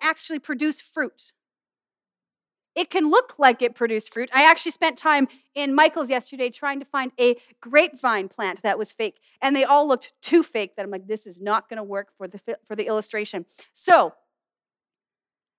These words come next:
but a fake plant can't produce real fruit. It can even look like it has fruit. It can have fake fruit, but it can't produce real fruit. It can't.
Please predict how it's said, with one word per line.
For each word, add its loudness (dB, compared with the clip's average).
but 4
a 4
fake -6
plant -4
can't -6
produce -8
real -4
fruit. -18
It -6
can -4
even -4
look -6
like -8
it -12
has -10
fruit. -12
It -10
can -10
have -8
fake -10
fruit, -18
but -4
it -10
can't -12
produce -16
real -10
fruit. -16
It -20
can't. -12